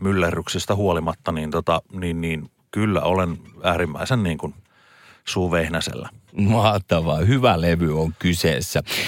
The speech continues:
Speaker 2: Se jo kaikille tässä vaiheessa tiedoksi. Ja ensimmäinen levy Simeonin jälkeen. Millä tavalla tekotapaan vaikutti se, että miehistövaihdos tapahtui?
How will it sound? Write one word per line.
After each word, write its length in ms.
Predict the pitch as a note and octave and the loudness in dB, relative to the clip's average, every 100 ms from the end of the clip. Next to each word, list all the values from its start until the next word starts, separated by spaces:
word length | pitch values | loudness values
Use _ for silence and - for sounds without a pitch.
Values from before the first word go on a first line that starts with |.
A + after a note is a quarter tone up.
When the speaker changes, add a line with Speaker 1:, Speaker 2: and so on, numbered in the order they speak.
| - - | -6 -4
Speaker 2:
Se 160 | - | 0
jo 160 | E2+ D2+ | 2 2
kaikille 420 | - E2 D#2+ D2+ - | 2 2 2 -2 0
tässä 340 | G2 F#2+ - | 2 2 0
vaiheessa 580 | D2 D2 - - C#2+ - D#2 | 0 0 -2 -2 -2 -2 -2
tiedoksi. 600 | F#2+ F#2 E2+ D#2 D#2 - | 2 4 2 0 0 0
Ja 120 | F2+ - - - _ | 0 0 -8 -20 _
ensimmäinen 540 | G#3 A#3 D#3+ C3 C#3+ D3+ | 2 4 4 4 4 2
levy 240 | D3 D3 - - | 2 0 -2 -4
Simeonin 640 | - G#3+ A2+ E2+ C2 G1+ G1+ | 2 4 4 4 0 -4 -8
jälkeen. 540 | A#1 - - - - _ _ _ _ _ | -12 -16 -20 -20 -20 _ _ _ _ _
Millä 340 | - C3 B2+ G2+ | 0 4 4 4
tavalla 460 | G#2 G2 G2 F#2+ F2 E2+ | 2 2 4 4 2 2
tekotapaan 880 | G#2 G2 F#2 E2+ - E2+ D#2+ D#2 D2 - - - E2+ | 2 2 0 -2 0 2 4 4 2 -2 -10 -12 0
vaikutti 500 | F2+ E2 D2+ D2+ D#2 | 4 4 2 -4 -2
se, 200 | D#2+ D#2 | 2 2
että 280 | C2+ - D2+ - F#2 _ _ _ _ _ _ _ - | 2 -2 -4 -4 -14 _ _ _ _ _ _ _ 0
miehistövaihdos 840 | F2 D#2 D#2+ - D2+ C#2+ C2 C#2 | 2 2 0 -2 0 0 0 -2
tapahtui? 440 | D2+ C2 - _ | -2 -4 -10 _